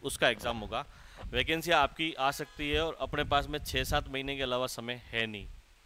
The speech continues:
क्योंकि अगले महीने भी अगर भर्ती अगर आपकी आती है तो दिसंबर या जनवरी तक एग्जाम होता है, तो छः महीने होते हैं अपने पास, और छः महीने किसी भी एग्जाम को क्रैक करने के लिए इनफ है। तो तैयारी थोड़ा सा serious mode में start कर दो, शादी ब्याह में जाना आना जो भी है वो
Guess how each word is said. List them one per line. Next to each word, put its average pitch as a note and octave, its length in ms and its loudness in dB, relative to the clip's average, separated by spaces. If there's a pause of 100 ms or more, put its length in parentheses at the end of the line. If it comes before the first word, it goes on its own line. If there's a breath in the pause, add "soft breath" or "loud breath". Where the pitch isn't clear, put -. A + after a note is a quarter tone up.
(1120)
क्योंकि B2+ 220 -10 (320)
अगले G3 240 8
महीने F#3 240 6
भी F#3 120 4
अगर E3+ 160 4
भर्ती C#3 320 2
अगर D#3 160 4
आपकी D3+ 240 4
आती C3+ 340 2
है A#2 340 -4 (100)
तो B2 60 -12
दिसंबर D#3+ 440 2
या D#3 100 6
जनवरी D3 320 2
तक D3 140 -2
एग्जाम C#3 300 0
होता B2 140 -2
है, D3 80 0
तो - 60 -8
छः D3 200 6
महीने C3+ 240 2
होते A2+ 220 -4
हैं A2 80 0
अपने G2+ 140 -12
पास, F#2 180 -16 (520 loud breath)
और A#2+ 120 -2
छः D#3 340 4
महीने E3 320 2
किसी D#3 260 -2
भी E3+ 120 2
एग्जाम D3 340 2
को D#3 120 -2
क्रैक - 380 2
करने C#3 220 -2
के C3+ 100 -4
लिए C3+ 120 -2
इनफ C3+ 340 -2
है। F2+ 280 -14 (720 loud breath)
तो C3+ 60 -4
तैयारी D3+ 460 4
थोड़ा D3 240 0
सा D3 120 0
serious D#3+ 400 0
mode C#3+ 180 -2
में D3 140 0
start D3 280 0
कर A#2+ 140 -4
दो, D3+ 100 -4
शादी C#3 340 0
ब्याह C3+ 200 2
में C#3 160 -2
जाना C3 320 2
आना C3 140 -2
जो B2+ 180 -4
भी C3+ 140 -2
है B2+ 60 0
वो B2+ 100 -4